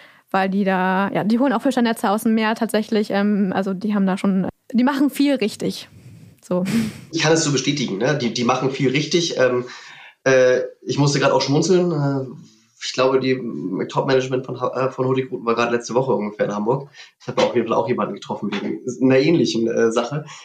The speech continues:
Speaker 2: Ähm, genau, die haben uns auch Sachen vorgestellt. Also unglaublich Sachen, die sie in, auf die, in die Wege leiten wollen.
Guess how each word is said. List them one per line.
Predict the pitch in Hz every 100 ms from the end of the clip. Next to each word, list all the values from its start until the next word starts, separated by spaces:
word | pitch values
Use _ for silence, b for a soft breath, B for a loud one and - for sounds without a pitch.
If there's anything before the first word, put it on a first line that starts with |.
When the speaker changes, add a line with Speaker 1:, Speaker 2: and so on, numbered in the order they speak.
| B
Speaker 2:
Ähm, | - - -
genau, | 139 127 127
die | 143
haben |
uns | 139
auch | - 139 139
Sachen | 120 110
vorgestellt. | - 110 - - -
Also | 107 113 - _ -
unglaublich | 143 135 117 123 135 107 95 - -
Sachen, | 185 120 104
die |
sie | 107 110 -
in, | 113 -
auf | -
die, | 131 139 120 -
in | 151 143
die |
Wege | 127 117
leiten | 101 107
wollen. | 104 123 170